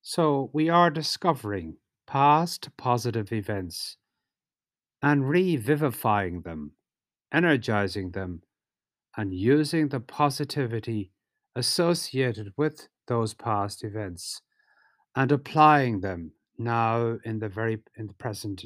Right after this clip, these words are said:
day. Perhaps this is a new way of looking at things, maybe a new perspective. After all, a new perspective can provide useful insight.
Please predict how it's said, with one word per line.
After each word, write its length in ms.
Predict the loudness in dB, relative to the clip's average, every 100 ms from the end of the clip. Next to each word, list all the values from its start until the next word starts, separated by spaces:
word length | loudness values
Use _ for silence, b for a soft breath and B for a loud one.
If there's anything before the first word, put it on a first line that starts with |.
| -12
day. 460 | -10 -10 -12 -16 -20 _ _ _ _ _ _ _ _ _ _ _ _ _ _ _ _ _ _ _
Perhaps 400 | 2 8 8 8
this 200 | -2 0
is 120 | 0 0
a 80 |
new 200 | 4 4
way 240 | 4 4 2
of 140 | 2
looking 380 | -2 -4 -4 -6
at 120 | -6
things, 600 | -6 -6 -6 -8 -10 -14 _ _ _ _ _ _ -6
maybe 360 | -2 0 2
a 60 | 2
new 220 | 2 0
perspective. 800 | 0 -6 -4 -6 -6 -10 -16 -16 -20 _ _ _
After 460 | 0 0 0 -4 -2
all, 440 | -2 -2 -6 -8 -14 _ _ -10
a 80 | -6
new 460 | -2 0 2 0
perspective 880 | -2 -6 -6 -6 -6 -6 -14 -16 -20 _ _ _ _
can 140 | -10 -8
provide 520 | -8 -4 0 0 -2
useful 600 | -4 -6 -6 -8 -8 -8
insight. 680 | -8 -8 -8 -12 -14 -18